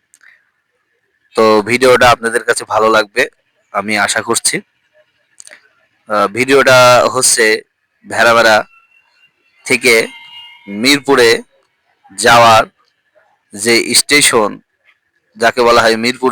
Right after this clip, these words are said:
স্টেশন, সেই মিরপুর স্টেশনে আমরা এসেছি। তো মিরপুর স্টেশনে এসেই রাতের দৃশ্য আপনাদের কাছে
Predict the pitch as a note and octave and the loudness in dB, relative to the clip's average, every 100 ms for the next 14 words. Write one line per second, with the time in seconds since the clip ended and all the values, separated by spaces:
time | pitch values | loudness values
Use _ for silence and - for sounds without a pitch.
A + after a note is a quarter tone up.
0 | A#2 - A#2 - G2+ F#2 - - - - | -4 -4 -4 -4 -4 -6 -14 -18 -16 -18
1 | - _ _ _ _ _ _ _ - B2 | -20 _ _ _ _ _ _ _ -8 -4
2 | A#2 A2+ A#2 A#2+ A2+ A2 - A2 A2+ A2+ | -2 -4 -4 -4 -4 -4 -4 -4 -4 -4
3 | A#2 - _ _ _ _ _ _ _ _ | -4 -8 _ _ _ _ _ _ _ _
4 | _ A2 A2 A2 G#2 - - C#3+ F#3+ _ | _ -6 -2 -2 -2 -6 -6 -6 -8 _
5 | _ _ _ _ _ _ _ _ _ C3+ | _ _ _ _ _ _ _ _ _ 0
6 | B2+ C3 D3 D3 C#3 C#3 D3 C#3+ D#3 D3 | 0 0 -4 -4 -2 -2 -4 -4 -2 0
7 | B2+ - D3 A2+ G#2+ - _ _ - G#2+ | 0 0 2 0 -2 -12 _ _ -2 0
8 | A#2 B2+ A2 G2 A2 - A#2+ G2+ - _ | 2 -2 -6 -6 -4 -2 0 -2 -4 _
9 | _ _ _ A2 G2+ A2 A2 G2+ A2 A2 | _ _ _ -4 -4 -4 -4 -4 -6 -4
10 | G2 | -6